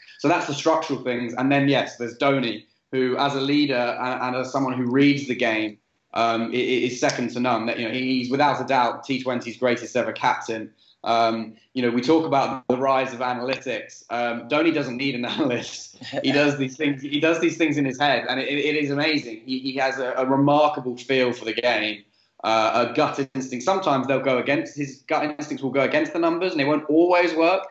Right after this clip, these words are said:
But, you know, his track record across ten years of captaining Chennai is phenomenal.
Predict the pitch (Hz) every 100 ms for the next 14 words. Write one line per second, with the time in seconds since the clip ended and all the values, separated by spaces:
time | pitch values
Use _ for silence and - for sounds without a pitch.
0 | _ _ - 131 135 123 117 117 - 160
1 | 131 151 147 127 120 107 123 120 - 143
2 | 131 127 117 110 107 135 - 131 117 104
3 | 123 113 104 - - 123 131 123 107 101